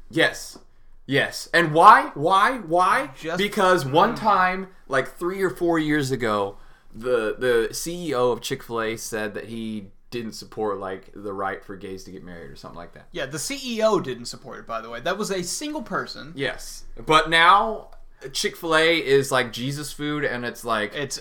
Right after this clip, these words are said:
Speaker 1: it's
Speaker 2: anti-,
Speaker 1: anti-gay
Speaker 2: anti-,
Speaker 1: somehow.
Speaker 2: yeah, I
Speaker 1: I've never, ever known chicken to be anti-gay, especially when it's cooked.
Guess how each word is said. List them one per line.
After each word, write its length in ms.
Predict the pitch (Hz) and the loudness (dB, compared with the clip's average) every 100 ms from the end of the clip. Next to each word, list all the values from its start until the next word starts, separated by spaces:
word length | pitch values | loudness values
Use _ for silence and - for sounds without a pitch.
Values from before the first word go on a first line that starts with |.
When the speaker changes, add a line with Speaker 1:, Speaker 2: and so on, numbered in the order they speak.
| - | -2
Speaker 1:
it's 360 | 165 139 - | 2 2 2
Speaker 2:
anti-, 60 | 175 | 0
Speaker 1:
anti-gay 600 | 156 156 139 139 101 80 | 0 2 0 0 -4 -8
Speaker 2:
anti-, 160 | 151 147 | -6 0
Speaker 1:
somehow. 380 | 143 143 - 143 | 4 4 4 0
Speaker 2:
yeah, 680 | 123 113 120 123 127 123 117 | -2 -2 -4 -4 -4 -4 2
I 120 | 135 | 4
Speaker 1:
I've 100 | 139 | 4
never, 540 | 147 165 175 170 143 | 2 4 4 2 0
ever 440 | 135 143 151 147 139 | -2 -2 0 0 0
known 500 | 127 127 135 139 139 | 0 -2 -2 -4 -4
chicken 400 | 135 135 151 135 | -4 -2 -4 -8
to 80 | 131 | -10
be 200 | 120 - | -10 -8
anti-gay, 840 | 127 135 135 110 107 104 139 156 - - | -8 -6 -4 -4 -4 -4 -4 -8 -20 -20
especially 420 | - - 139 139 147 | -12 -2 -2 -2 -6
when 140 | 127 | -8
it's 120 | 107 | -8
cooked. 340 | - 175 - | -6 -8 -8